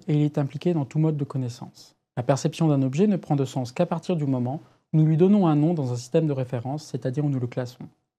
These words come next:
Chaque société, chaque groupe social au sein de cette société va mettre en ordre son environnement, va mettre en ordre la nature. Ainsi, à côté de la classification scientifique, il existe des classifications populaires.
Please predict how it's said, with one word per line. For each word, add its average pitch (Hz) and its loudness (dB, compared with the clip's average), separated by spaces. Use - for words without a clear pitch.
Chaque 143 0
société, 143 0
chaque 127 -4
groupe 147 -2
social 139 -2
au 131 -2
sein 131 -6
de 131 -2
cette 123 -6
société 135 -2
va 123 0
mettre 165 2
en 156 4
ordre 156 2
son 139 -2
environnement, 131 -4
va 135 -4
mettre 135 -2
en 127 0
ordre 123 -4
la 120 -4
nature. 110 -10
Ainsi, 143 -2
à 147 0
côté 165 4
de 180 2
la 147 4
classification 151 -2
scientifique, 151 -6
il 151 -2
existe 139 -4
des 123 -2
classifications 123 -6
populaires. 107 -6